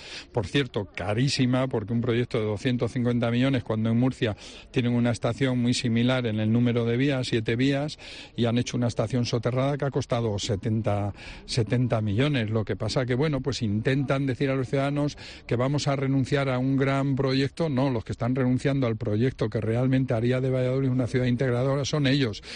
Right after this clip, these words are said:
que están renunciando a un proyecto de setecientos, ochocientos millones para los que tenemos recursos, para los que tenemos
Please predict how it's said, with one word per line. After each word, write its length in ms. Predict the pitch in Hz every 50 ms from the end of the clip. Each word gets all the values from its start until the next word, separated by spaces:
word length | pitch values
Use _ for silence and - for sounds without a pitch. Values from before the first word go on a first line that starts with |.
| - - -
que 80 | - 123
están 320 | - - 135 131 135 131
renunciando 520 | 131 123 127 131 127 123 147 143 139 131
a 20 | 120
un 80 | 120
proyecto 400 | 117 127 127 135 139 - - 127
de 80 | 113 104
setecientos, 580 | - 113 - 110 98 - 139 135 127 131 113 110
ochocientos 500 | - - 110 98 - 135 135 131 127 127
millones 300 | 131 127 143 143 131 -
para 240 | - 131 117 117
los 160 | 117 110 98 -
que 100 | 117 98
tenemos 380 | - 110 117 139 151 156 143
recursos, 420 | 131 113 107 - 156 151 - 139 110
para 220 | - 117 117 110
los 140 | 110 107 -
que 100 | - 110
tenemos 460 | - 127 123 131 143 147 135 123